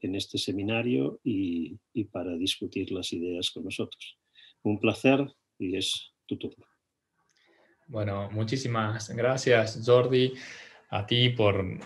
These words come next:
Speaker 2: por la invitación a participar en, en este seminario tan prestigioso sobre razonamiento probatorio que diriges. Eh, muchísimas gracias también a, a Pablo Navarro, que ha intervenido también en, en, en que se concrete esta,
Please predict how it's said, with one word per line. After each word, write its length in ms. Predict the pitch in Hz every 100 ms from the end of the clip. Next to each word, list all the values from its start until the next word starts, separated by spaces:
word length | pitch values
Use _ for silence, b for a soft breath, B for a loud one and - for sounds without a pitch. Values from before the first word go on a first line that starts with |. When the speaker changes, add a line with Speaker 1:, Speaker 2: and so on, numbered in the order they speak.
| -
Speaker 2:
por 120 | - 110
la 440 | 104 95 92 95
invitación 760 | 110 104 104 101 101 123 117 117
a 100 | 107
participar 540 | 107 104 113 101 110
en, 120 | 107 98
en 280 | 98 95
este 180 | 101 104
seminario 800 | 104 101 101 107 107 107 107 98
tan 180 | 107 107
prestigioso 640 | - - 107 120 110 107
sobre 400 | 98 98 98 98
razonamiento 1000 | 101 104 104 101 101 107 104 104 98 98 b b b b _
probatorio 640 | - 101 98 127 127 117
que 120 | 104
diriges. 720 | 101 104 117 123 123 120 - b b b _ _
Eh, 600 | 107 98 98 95 92 92
muchísimas 440 | 95 104 110 110 101
gracias 220 | 107 110
también 280 | 107 107 107
a, 160 | 101
a 100 | 104
Pablo 240 | 104 107 104
Navarro, 540 | 101 120 135 113 101
que 140 | 98
ha 180 | 95 95
intervenido 760 | 95 95 95 95 104 107 104 98
también 340 | 95 95 101
en, 220 | 92 87 82
en, 320 | 90 95 -
en 140 | - -
que 80 |
se 140 | - 101
concrete 420 | 95 101 104 101
esta, 400 | 98 - 95 -